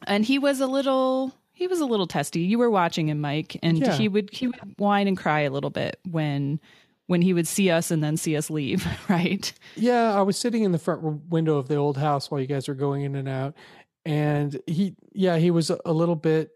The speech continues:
Speaker 2: you know, he, he wasn't inconsolable, and you gave me a little thing to give him treats or whatever, so.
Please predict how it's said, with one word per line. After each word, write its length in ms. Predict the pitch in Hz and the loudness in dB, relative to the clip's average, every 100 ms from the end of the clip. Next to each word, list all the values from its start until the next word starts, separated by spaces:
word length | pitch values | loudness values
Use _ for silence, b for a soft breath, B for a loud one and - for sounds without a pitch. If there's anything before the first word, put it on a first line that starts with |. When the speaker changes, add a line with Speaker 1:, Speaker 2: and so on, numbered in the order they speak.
| _ _ _ - | _ _ _ -10
Speaker 2:
you 100 | 170 | -6
know, 260 | 135 139 - - - | -4 -6 -12 -20 -4
he, 240 | 220 185 | -2 0
he 80 | 180 | 2
wasn't 300 | 233 233 220 | 2 2 0
inconsolable, 920 | 208 208 196 165 175 165 175 170 175 | 0 2 2 2 2 2 4 2 2
and 220 | 170 165 160 | 0 0 0
you 80 | |
gave 180 | 160 165 | 2 2
me 160 | 160 156 | 2 2
a 100 | 151 | 2
little 280 | 151 143 - _ - | 0 -2 -8 _ -2
thing 200 | 147 143 | 0 0
to 80 | 139 | -2
give 140 | 139 135 | -2 -2
him 100 | 135 | -4
treats 420 | - 135 131 143 | -2 -2 -2 -2
or 60 | |
whatever, 340 | 127 127 127 127 | 0 0 0 -2
so. 380 | - 131 123 | -4 -4 -4